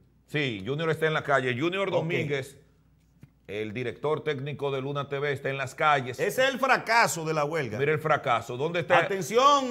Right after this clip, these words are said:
Speaker 2: eh, Federico Reynoso y el, y el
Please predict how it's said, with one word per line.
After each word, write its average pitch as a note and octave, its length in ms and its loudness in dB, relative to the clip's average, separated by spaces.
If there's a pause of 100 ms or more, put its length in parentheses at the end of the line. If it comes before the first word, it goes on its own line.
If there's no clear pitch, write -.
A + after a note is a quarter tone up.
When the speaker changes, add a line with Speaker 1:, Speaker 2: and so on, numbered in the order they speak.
(240)
Speaker 2:
eh, F#3 580 0
Federico G3+ 540 0
Reynoso G#3+ 880 0 (320)
y D#3 160 0
el, G3 260 0
y F#3+ 140 -2
el E3 800 -4